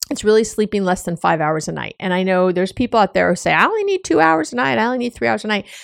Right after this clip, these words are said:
I, I, <sighs> I, I'm, I'm gonna fight you on it. I don't need as much sleep as I think other people do, and we do all need different amounts of sleep,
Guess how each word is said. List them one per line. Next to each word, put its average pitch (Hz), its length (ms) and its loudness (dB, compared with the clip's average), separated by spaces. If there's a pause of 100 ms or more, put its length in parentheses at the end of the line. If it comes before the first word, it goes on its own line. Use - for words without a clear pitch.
(220)
I, - 100 -2 (460)
I, 196 720 -8 (140)
<sighs> - 140 -20
I, 202 200 -2
I'm, 220 320 2 (260)
I'm 202 120 0
gonna 233 160 0
fight 202 300 0
you 165 60 -2
on 147 140 -4
it. 156 120 -8 (140)
I 330 160 2 (120)
don't 220 260 0
need 262 300 -4
as - 160 -6
much 254 180 -6
sleep - 240 -4
as 208 140 -2
I 196 60 2
think 202 220 -4
other 202 200 2
people 233 340 0
do, 247 300 2
and 180 160 2
we 185 180 2 (100)
do 190 220 0
all 208 160 4
need 220 240 -2
different 226 260 -4
amounts 226 280 -2
of 220 60 -4
sleep, 240 340 0